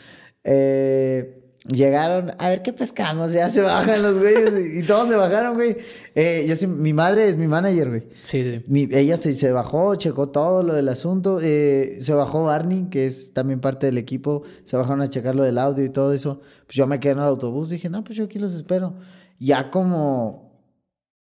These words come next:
Speaker 1: media hora antes del, de que a mí me tocara,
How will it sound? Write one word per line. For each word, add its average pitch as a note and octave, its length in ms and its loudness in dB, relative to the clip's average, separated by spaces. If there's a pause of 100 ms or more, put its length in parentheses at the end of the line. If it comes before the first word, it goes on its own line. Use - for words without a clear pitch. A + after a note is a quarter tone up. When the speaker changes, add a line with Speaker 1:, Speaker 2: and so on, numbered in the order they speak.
(300)
Speaker 1:
media C#3 380 2
hora C#3+ 240 0
antes C#3+ 300 -4
del, A#2+ 320 -2
de A2+ 160 -2
que A#2 140 -4
a A2 40 -2
mí A2+ 120 -4
me C3 120 -4
tocara, D3 600 -4